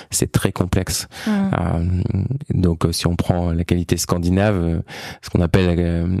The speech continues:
Speaker 1: un pôle scandinave, entre autres, mais, euh, c'est aussi, euh, la, la maîtrise du feu, quoi. C'est-à-dire
Speaker 2: Mm.
Speaker 1: que pour atteindre tout ça, tous ces hauts niveaux de performance et dans la, dans le côté durable, bah, ça impose une maîtrise, un savoir-faire. Euh, et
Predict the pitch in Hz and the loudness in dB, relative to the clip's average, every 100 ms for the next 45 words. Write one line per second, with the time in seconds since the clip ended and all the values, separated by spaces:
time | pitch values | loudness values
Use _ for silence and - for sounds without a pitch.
0 | - 87 90 - 90 90 87 90 90 120 | 0 0 0 0 2 2 2 0 0 0
1 | 110 - 87 85 90 - - - - 87 | 0 0 0 0 -4 -8 -12 -8 0 2
2 | 85 - 95 90 87 85 90 90 90 - | 2 2 2 4 4 2 2 4 2 2
3 | 101 87 95 - 113 101 85 85 _ - | 0 0 0 2 0 2 0 -2 _ -4
4 | 85 87 95 85 - 87 - 92 87 - | 0 2 0 0 0 0 2 0 0 0
5 | - 104 - - - 90 - 95 90 90 | 0 0 -2 -4 0 2 2 2 2 2
6 | 90 90 - 87 95 104 - - 85 87 | 0 -2 0 0 2 0 0 0 2 2
7 | 85 85 82 92 - - - - - 87 | 2 0 0 -2 -2 -4 -4 -2 0 0
8 | 85 87 87 - 98 98 98 90 - - | 0 0 0 0 2 2 0 -2 -6 -12
9 | - - - - 82 90 90 85 92 90 | -10 -12 -4 0 0 0 0 2 2 2
10 | 87 87 87 - 98 90 85 - 87 87 | 2 4 2 2 2 2 0 0 0 0
11 | - - 95 - - - - - 50 82 | 0 -2 -2 -6 -10 -12 -6 -2 0 0
12 | 82 87 90 87 90 - - 82 82 82 | 2 2 0 0 0 0 0 2 2 0